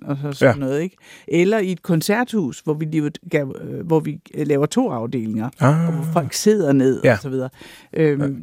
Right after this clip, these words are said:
Speaker 1: der er det noget andet. Der lytter de. Der taler jeg også meget mere mellem numrene, end jeg
Speaker 2: Ja.
Speaker 1: gør ude på en festival.
Speaker 2: Mm.
Speaker 1: Der skal man ikke sige så meget,
Speaker 2: Nej.
Speaker 1: øh,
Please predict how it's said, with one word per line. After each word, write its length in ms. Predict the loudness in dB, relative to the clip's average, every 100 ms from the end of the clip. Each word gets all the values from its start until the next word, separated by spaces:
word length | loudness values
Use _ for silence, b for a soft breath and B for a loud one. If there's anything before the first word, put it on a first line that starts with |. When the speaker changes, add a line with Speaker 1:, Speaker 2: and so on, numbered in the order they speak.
| -2
Speaker 1:
der 60 |
er 80 | 0
det 80 | 2
noget 160 | 4 4
andet. 160 | 6
Der 80 | 4
lytter 340 | 6 4 2
de. 160 | 0 -2
Der 140 | -2
taler 360 | -4 -2 -2 -2
jeg 100 | 0
også 140 | -2 -2
meget 220 | 0 0
mere 160 | 2
mellem 260 | 0 0 -2
numrene, 440 | -2 -2 0 0 0
end 160 | 0
jeg 80 | 4
Speaker 2:
Ja. 100 | 4
Speaker 1:
gør 180 | 4 0
ude 200 | 0 0
på 160 | -2 -4
en 100 | -2
festival. 560 | -4 -4 -6 -6 -8 -8 0
Speaker 2:
Mm. 240 | 0 0 -4
Speaker 1:
Der 60 |
skal 180 | -6 0
man 60 | -2
ikke 140 | 0
sige 180 | -2 0
så 120 | -2
meget, 240 | -4 0
Speaker 2:
Nej. 200 | 2 2
Speaker 1:
øh, 60 | 0